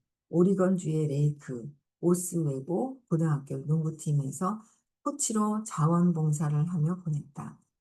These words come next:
레이크 오스웨고 감독의 얘기를 들어보자. "그의 안목은 자로 잰 것처럼 정확했습니다.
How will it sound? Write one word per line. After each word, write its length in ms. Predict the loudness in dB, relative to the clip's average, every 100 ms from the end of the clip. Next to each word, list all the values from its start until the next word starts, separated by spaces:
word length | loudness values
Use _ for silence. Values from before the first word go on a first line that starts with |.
| _ _ -2
레이크 640 | 2 2 -2 -4 -2 -2 -6 _ _ _ _ -2
오스웨고 920 | 0 0 0 -2 -2 -2 -2 -2 -6 _ _ _ _ _ _ -8
감독의 520 | 0 0 0 0 0
얘기를 300 | -2 -4 -6
들어보자. 540 | -6 -8 -10 -12 -12 -14 _ _ _
"그의 200 | 2 2 4
안목은 680 | 4 2 2 2 0 -2 -16 -16
자로 500 | -4 0 2 2 0
잰 320 | 2 4 4
것처럼 520 | 2 -2 -2 -2 0
정확했습니다. 1080 | 0 0 0 -2 -6 -4 -6 -6 -8 -8 -10